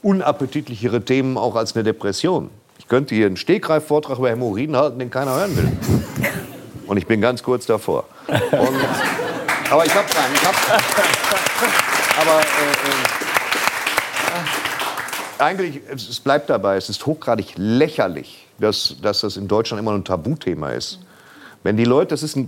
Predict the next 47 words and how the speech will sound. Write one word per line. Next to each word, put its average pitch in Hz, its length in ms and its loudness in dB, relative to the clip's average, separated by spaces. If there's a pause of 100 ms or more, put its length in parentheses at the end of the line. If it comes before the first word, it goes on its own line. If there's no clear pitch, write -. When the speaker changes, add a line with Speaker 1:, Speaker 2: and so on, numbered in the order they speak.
Speaker 1:
das, 107 220 -2 (140)
man 131 140 2
muss 185 120 -2
das 185 120 2
auch 165 80 2
mal 160 160 4
so 233 220 -2
sehen. 90 400 -2 (460)
Wenn, 151 480 2 (560)
ich 120 120 2
meine, 160 220 2
wie, 143 160 2
wie 147 100 -4
viele 151 160 0
Leute 147 200 2
sind 151 100 -2
wir 143 60 2
jetzt 135 100 -4
hier 143 80 -2
im 135 80 -2
Studio? 147 400 2
Kann 107 160 -2
ich 107 100 -6
schlecht 107 240 0
schätzen. 147 420 0
Aber 62 180 2
ein 92 140 0
Drittel 151 300 0
davon 151 320 0
hat 127 80 -4
damit 117 200 0
irgendwas 107 380 0
zu 80 120 -6
tun. 71 260 -6
Ein - 540 -18
bisschen 127 260 2
neurotisch 127 640 2
sind 104 200 -2
wir 87 120 0
eh 117 220 2
alle, 151 440 4 (120)
das 101 120 -8
kriegen 107 300 -2
wir 101 80 0
nicht 92 200 -4
weg. 113 260 0 (480)
Und 147 260 0